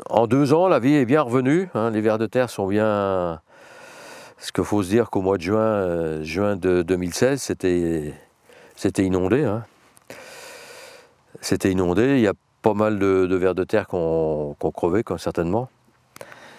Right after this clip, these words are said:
Mais bon, c'est, c'est, ça revient assez vite, hein, ils crèvent pas tous, hein, de, de loin. Et surtout, si, si le sol n'est pas travaillé, ils ont leur poche, euh, dans le sol, ils ont leur, leur abri, puis qui, qui peut, euh,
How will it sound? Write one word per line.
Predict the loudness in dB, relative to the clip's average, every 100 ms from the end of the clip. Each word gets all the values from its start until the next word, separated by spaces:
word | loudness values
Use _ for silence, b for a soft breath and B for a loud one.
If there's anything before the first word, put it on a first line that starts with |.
| B B B B _ -20 -20 -6
Mais | -2 0
bon, | 2 2 2 -2
c'est, | -2 -2
c'est, | 0 2 4 2 0
ça | -4 -4 2 2
revient | 2
assez | 0 0
vite, | 0 0 0
hein, | -2
ils | -2 0
crèvent | -2 0
pas | -2
tous, | -2 -4 -4
hein, | -2
de, | -2
de | 0 2
loin. | 2 -2 -8 _ _ _ _ -20 _ -20 B B B B B B B -2
Et | 0
surtout, | 2 0 2 2 2
si, | 2 0 0
si | 0
le | 0
sol | 2 2
n'est | 2
pas | 0
travaillé, | 2 2 4 2 0 -4 -14 _ -14
ils | -6 -4 0
ont | 2 4
leur | 2 0
poche, | 0 0 0 0
euh, | 2 4 4 4 4 2 2
dans | 0 -2
le |
sol, | 0 0 0
ils | -2
ont | 0
leur, | 0 -2 -12 B B B B B B B B
leur | -2 2 2
abri, | 2 2 0 -2 -8
puis | -8
qui, | -6 -6
qui | -6 -4
peut, | 0
euh, | 2 2 2 2 0 0